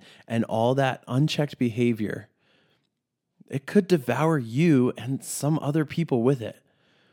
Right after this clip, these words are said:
So here's a few things I want you to think about as you step into whatever atmosphere you find yourself in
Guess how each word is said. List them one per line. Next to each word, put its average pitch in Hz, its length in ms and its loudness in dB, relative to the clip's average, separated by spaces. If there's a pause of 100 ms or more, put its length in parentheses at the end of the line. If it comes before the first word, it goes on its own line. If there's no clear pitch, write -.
(340)
So - 160 4
here's 202 220 8
a 214 60 -6
few 185 180 0
things 131 340 2
I 127 60 4
want 123 240 2
you 120 80 0
to 120 60 0
think 120 280 -2
about 107 300 -4
as 113 160 -8
you 117 60 -2
step 123 320 -2
into 120 180 -6
whatever 131 640 2
atmosphere 107 540 -4
you 104 160 0
find 101 260 -6
yourself 98 440 -10
in 95 180 -4